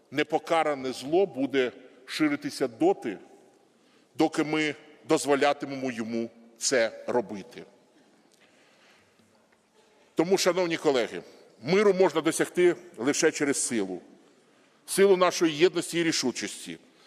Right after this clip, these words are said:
силу консолідованого тиску на агресора. І на кожному з нас лежить величезна відповідальність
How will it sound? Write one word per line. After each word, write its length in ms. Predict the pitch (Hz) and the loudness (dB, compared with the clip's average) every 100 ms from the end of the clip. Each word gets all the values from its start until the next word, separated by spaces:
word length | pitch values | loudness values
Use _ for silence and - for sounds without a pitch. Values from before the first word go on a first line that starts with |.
| _ - | _ -6
силу 320 | - 185 180 | 2 4 4
консолідованого 800 | 180 165 151 143 165 160 147 147 | 2 0 0 2 2 2 2 2
тиску 360 | 156 151 147 | 0 -2 -2
на 100 | 139 | 0
агресора. 640 | 135 120 107 - 95 80 - - _ _ _ _ _ 151 | 0 0 -4 -4 -8 -10 -12 -20 _ _ _ _ _ 0
І 80 | |
на 100 | 160 | 0
кожному 440 | - 226 185 202 160 | 2 -2 -2 -2 -2
з 80 | 135 | -2
нас 380 | 160 - - - - _ - | -4 -4 -10 -18 -20 _ -6
лежить 520 | 156 185 170 165 - - - _ 113 | -4 0 -2 -4 -10 -20 -20 _ -2
величезна 520 | 151 147 165 143 139 | -2 2 0 0 -2
відповідальність 800 | 131 131 117 101 92 87 - - | -4 -2 -2 0 -2 -6 -18 -20